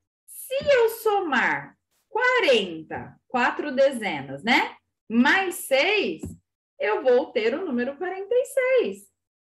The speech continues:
Ou seja, o Caio, ele tinha quarenta bolinhas de gude inicialmente, né? Por quê? Porque se o total é quarenta e seis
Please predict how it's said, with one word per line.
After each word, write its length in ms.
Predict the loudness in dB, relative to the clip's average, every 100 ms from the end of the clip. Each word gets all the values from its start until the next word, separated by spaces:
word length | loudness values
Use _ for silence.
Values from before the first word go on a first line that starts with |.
| _
Ou 320 | 2 4 4
seja, 800 | 2 -2 2 2 0 -6 -8 -8 -14 _ _
o 300 | 2 4 4
Caio, 880 | 0 2 4 2 2 0 0 -2 -10 _ 0
ele 320 | 2 2 -4
tinha 440 | -6 -6 -2 0 -2 -4 _ _
quarenta 840 | 2 4 4 2 -2 -6 -8 -6
bolinhas 580 | -2 -2 -2 -4 -4 -6
de 120 | -8
gude 320 | -6 -4 -4
inicialmente, 1160 | -4 -6 -4 -4 -4 -6 -6 -8 -12 -12 -14 -16 _ _ _ -20 -10
né? 480 | -2 0 0 -4 -18 _ _
Por 280 | 2 2 2
quê? 240 | 2 2
Porque 340 | 0 -4 -4 -6
se 260 | -4 2 6 6 4
o 120 | 0
total 500 | -4 -2 0 2 2
é 80 | -2
quarenta 520 | -2 -4 -4 -8 -10
e 100 | -10
seis 600 | -4 0 2 0 -2